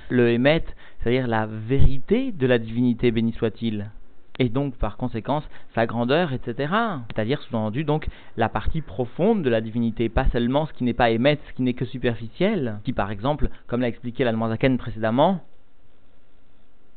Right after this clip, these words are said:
peut être véhiculé par le Shem Elohim, qui lui émane ou vient refléter seulement les otiotes,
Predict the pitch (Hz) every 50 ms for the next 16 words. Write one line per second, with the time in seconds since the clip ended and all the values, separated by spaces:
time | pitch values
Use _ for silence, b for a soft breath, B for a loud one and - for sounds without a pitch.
0 | - - 127 113 131 123 - 104 107 127 127 123 123 - 120 131 147 147 131 110
1 | 110 117 113 - - 127 127 131 131 139 135 - 214 226 226 196 139 104 B B
2 | B B B - - 123 117 131 156 160 - - 127 113 113 117 139 175 165 131
3 | 117 110 104 110 123 127 127 117 120 110 107 113 110 - 139 139 - 127 113 117
4 | 127 127 120 113 113 110 107 - 147 160 185 185 -